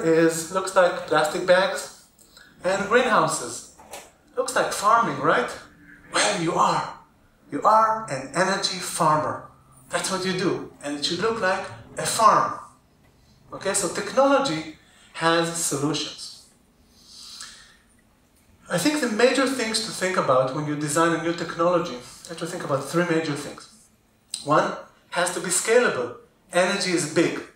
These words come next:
How big? Let me give you an example. One cornfield that supports one ethanol production facility in the United States is hundred square kilometers, ten by ten. That's big, right?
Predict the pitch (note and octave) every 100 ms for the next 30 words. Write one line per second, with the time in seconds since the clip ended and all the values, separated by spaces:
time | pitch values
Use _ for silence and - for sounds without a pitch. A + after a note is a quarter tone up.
0 | _ - G3 G3+ A3+ F#3 E3+ E3+ D#3+ D3+
1 | C#3 C3+ - - - - - - - F#3+
2 | C4 C#4 C4+ A3 G#3+ - F#3+ C#3+ - -
3 | - _ _ _ _ - D3 D3 F3 -
4 | F#3+ F#3+ - - - - E3+ F#3+ F#3 F#3+
5 | G3 F3 E3+ E3+ D3 D#3 D#3 E3 - -
6 | E3 D#3+ E3 C#3+ C3+ C#3+ D3 D#3 - C3
7 | - C#3 - - F3 F3 F3 F#3 F3+ -
8 | _ - - - D3 D3 D3 D3+ D3 C#3
9 | - - - - _ _ - D#3+ D#3+ E3
10 | - - E3+ - C#3 A2+ - _ _ _
11 | _ _ _ _ _ _ _ _ - E3+
12 | F3+ F3 - - _ - C#3 F#3